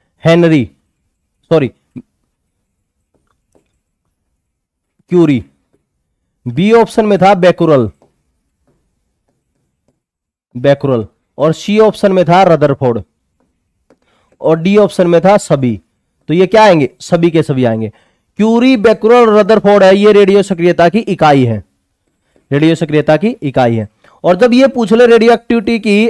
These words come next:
एसआई यूनिट क्या है, एसआई यूनिट, रेडियो सक्रियता की <clears throat> एसआई यूनिट की, एसआई यूनिट,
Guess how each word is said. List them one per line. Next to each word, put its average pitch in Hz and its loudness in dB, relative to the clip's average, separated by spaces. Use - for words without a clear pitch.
एसआई 214 0
यूनिट 180 0
क्या 165 2
है, 107 -2
एसआई 160 0
यूनिट, 123 -4
रेडियो 170 0
सक्रियता 175 -2
की 175 0
<clears throat> 208 -2
एसआई 185 0
यूनिट 151 0
की, 147 0
एसआई 160 0
यूनिट, 127 -4